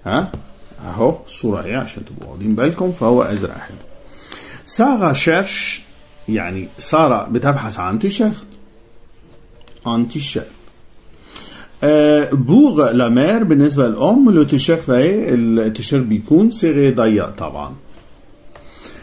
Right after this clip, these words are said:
لا مير شيرش بتبحث عن المقاس تروا، لا تاي تروا دو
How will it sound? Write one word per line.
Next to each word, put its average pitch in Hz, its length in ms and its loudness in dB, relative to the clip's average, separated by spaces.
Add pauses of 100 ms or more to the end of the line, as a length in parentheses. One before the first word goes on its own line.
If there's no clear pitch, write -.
(160)
لا 143 200 4
مير 247 280 2
شيرش 160 580 0
بتبحث 170 640 -2
عن 117 100 0
المقاس 110 380 -2
تروا، 110 500 2
لا 107 180 -2
تاي 123 240 0
تروا 104 640 0
دو 104 280 0